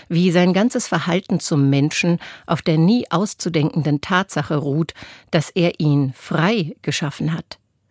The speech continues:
An diese Freiheit rührt Gott nicht. Er zwingt nicht, schreckt nicht, verführt nicht. Auch dann nicht, wenn der Mensch sich gegen ihn und eben damit gegen sich selbst wendet. Wir scheuen uns, von Gott zu sagen, er sei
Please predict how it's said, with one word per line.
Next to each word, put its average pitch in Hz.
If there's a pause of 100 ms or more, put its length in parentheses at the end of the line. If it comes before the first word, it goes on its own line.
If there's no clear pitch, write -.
(400)
An 160
diese 254
Freiheit 180
rührt 165
Gott 175
nicht. - (320)
Er 147
zwingt -
nicht, - (120)
schreckt -
nicht, -
verführt 190
nicht. - (640)
Auch 156
dann 160
nicht, 196
wenn 156
der 147
Mensch 143
sich -
gegen 160
ihn 170 (420)
und 156
eben 147
damit 143
gegen 147
sich 151
selbst 180
wendet. 139 (840)
Wir 214
scheuen 214
uns, 135
von 147
Gott 147
zu 160
sagen, 139
er 143
sei 131